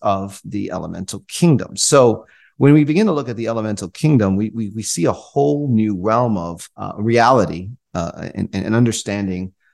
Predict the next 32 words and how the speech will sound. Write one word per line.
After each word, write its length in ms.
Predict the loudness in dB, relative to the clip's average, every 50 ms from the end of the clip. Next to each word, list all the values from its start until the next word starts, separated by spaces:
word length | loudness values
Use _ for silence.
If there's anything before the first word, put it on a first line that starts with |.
| _ _
the 80 | 0 4
world 200 | 4 4 4 2
that 120 | 0 -4
we 100 | -6 -4
live 220 | 0 0 0 2 2
in, 120 | 0 2
why 220 | 4 4 4 4
things 460 | 2 0 -2 -4 -4 -4 -4 -6 -8 -10 -8 -2
work 240 | 0 0 0 0
the 80 | -4 -4
way 160 | -4 -2 -2
they 140 | -4 -6 -8
work, 440 | -6 -2 0 0 0 0 -2 -8 -18 _ _ _ _ _ _ _ _ _
because 680 | 2 2 2 2 4 4 6 6 4 2 -2 -6 -10 -8
you 160 | -4 -4 -4 -4
can't 320 | -2 0 2 2 2 2
even 180 | 0 0 0 0
understand 800 | 0 0 -2 -2 -2 -2 -4 0 0 2 2 4 2 2 2 0
the 60 | -2
systems 380 | -4 -6 -6 -6 -6 -6 -6
of 60 | -4 -6
the 100 | -6 -6
occult 480 | -6 -8 -2 2 4 4 4 2 0
until 240 | -2 -2 -2 -2 -4
you 80 | -4 -4
begin 260 | -4 -2 -2 -2 -2
to 100 | -2 -2
understand 540 | -2 -4 -4 -4 -6 -4 -4 -4 -4 -6 -6
elemental 520 | -8 -8 -6 -6 -6 -6 -8 -10 -10 -14
kingdoms. 840 | -14 _ 0 2 4 4 4 2 0 -4 -10 -10 -10 -10 -10 -12 -16 _
For 240 | 0 2 4 4 4
instance, 840 | 6 4 4 4 2 -2 -6 -8 -8 -6 -4 -2 -2 -4 -6 -10 _